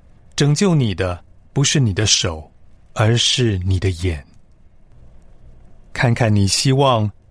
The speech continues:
靠之得救的那些行为吧，不要再努力地编织一件衣服来遮盖你的罪。你只需要仰望耶稣，你就得救了。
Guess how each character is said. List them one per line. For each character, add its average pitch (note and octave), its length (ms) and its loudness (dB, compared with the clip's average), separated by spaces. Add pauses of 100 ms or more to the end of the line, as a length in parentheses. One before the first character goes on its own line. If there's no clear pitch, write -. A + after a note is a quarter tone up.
(200)
靠 C#3 320 0
之 C3 200 -2
得 A2 220 0
救 B2+ 180 0
的 A2 120 0
那 A#2+ 120 2
些 A#2 160 -2
行 F#2 360 -2
为 E2+ 200 -2
吧， - 280 -8 (1120)
不 F3 80 0
要 F#3+ 100 4
再 F#3 200 2
努 C3 280 2
力 D3 220 0
地 B2 180 0
编 E3+ 380 0
织 D#3+ 160 -4
一 C#3 120 0
件 C#3+ 260 0
衣 E3+ 200 0
服 G2 280 -6
来 G2+ 220 -2
遮 D3 300 0
盖 B2+ 220 -2
你 D#2+ 160 -6
的 E2+ 100 -8
罪。 G2+ 300 -4 (1300)
你 E3 180 4
只 A#2 240 0
需 D#3 280 2
要 D3+ 240 4
仰 G2+ 500 0
望 A#2 280 2
耶 A2 200 2
稣， G#2+ 360 -2 (720)
你 G#2+ 300 4
就 A2+ 320 -2
得 F2 240 -6
救 F#2 260 -4
了。 - 300 -12